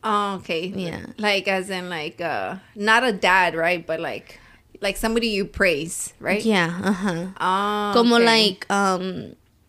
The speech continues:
Speaker 2: I could have, like, sentirme, like, cansada, like, "I'm so tired, God." And I know I need to almost let go of something,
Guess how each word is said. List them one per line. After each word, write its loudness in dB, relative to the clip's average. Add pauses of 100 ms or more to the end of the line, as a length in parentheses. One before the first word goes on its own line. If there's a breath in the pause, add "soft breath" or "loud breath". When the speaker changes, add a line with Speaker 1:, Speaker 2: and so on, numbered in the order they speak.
(160)
Speaker 2:
I 0
could 0
have, 0
like, 0 (680)
sentirme, 2
like, 2
cansada, 0
like, -2
"I'm -2
so -6
tired, -6
God." -4 (260 soft breath)
And 2
I 4
know 2
I 4
need -2 (140)
to -2 (480 loud breath)
almost 0
let 0
go 2
of 0
something, -2